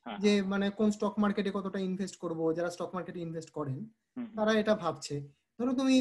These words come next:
Speaker 2: প্লেনে, মানে, একটা খুব, মানে, মানে, অবভিয়াস এক্সাম্পল হচ্ছে প্লেন ধরতে যেতে হবে, কতক্ষণ আগে তুমি বেরোবে।
Speaker 1: হ্যাঁ।
Speaker 2: তুমি যদি দশ ঘন্টা আগে বেরো, তাহলে তুমি একদমই রিস্ক নিচ্ছ না, একদম, মানে, তুমি আগে পৌঁছে, কিন্তু অনেক আগে
Speaker 1: এইটা
Speaker 2: পৌঁছে বসে থাকবে।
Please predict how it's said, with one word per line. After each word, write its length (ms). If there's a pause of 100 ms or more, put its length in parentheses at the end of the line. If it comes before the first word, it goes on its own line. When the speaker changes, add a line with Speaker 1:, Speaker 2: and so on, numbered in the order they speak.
(280)
Speaker 2:
প্লেনে, 440
মানে, 140
একটা 180
খুব, 360
মানে, 200
মানে, 340
অবভিয়াস 400
এক্সাম্পল 420
হচ্ছে 220
প্লেন 360
ধরতে 300
যেতে 240
হবে, 280
কতক্ষণ 380
আগে 180
তুমি 200
বেরোবে। 300 (580)
Speaker 1:
হ্যাঁ। 100
Speaker 2:
তুমি 180
যদি 140
দশ 260
ঘন্টা 300
আগে 180
বেরো, 340
তাহলে 220
তুমি 220
একদমই 380
রিস্ক 260
নিচ্ছ 240
না, 200
একদম, 240
মানে, 260
তুমি 220
আগে 280
পৌঁছে, 160
কিন্তু 200
অনেক 280
আগে 100
Speaker 1:
এইটা 160
Speaker 2:
পৌঁছে 220
বসে 280
থাকবে। 320